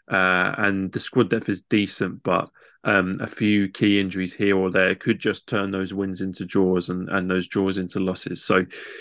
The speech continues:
that will be the big question. And for me, I think that's the biggest un-, the biggest unknown is just how long can, can they sustain this? Because I look at the team now and I think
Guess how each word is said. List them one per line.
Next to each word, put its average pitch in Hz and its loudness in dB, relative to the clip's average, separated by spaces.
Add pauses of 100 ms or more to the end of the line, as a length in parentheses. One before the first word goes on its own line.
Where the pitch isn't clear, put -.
(340)
that 147 6
will 135 10
be 123 8
the 113 6
big 113 2
question. 117 2
And 101 2
for - -8
me, 123 4
I 113 4
think 123 -2
that's 117 -2
the 110 -8
biggest - -4 (120)
un-, 110 -2 (120)
the - 2 (120)
biggest - 4
unknown 101 4
is 92 -2
just - -4
how 104 0
long 95 0
can, 95 -6
can 101 -2
they 98 2
sustain 104 0
this? 90 -4
Because - -2
I 104 6
look 135 6
at 113 -2
the - -6
team 101 -2
now 98 0
and 90 -6
I 92 -6
think 95 -10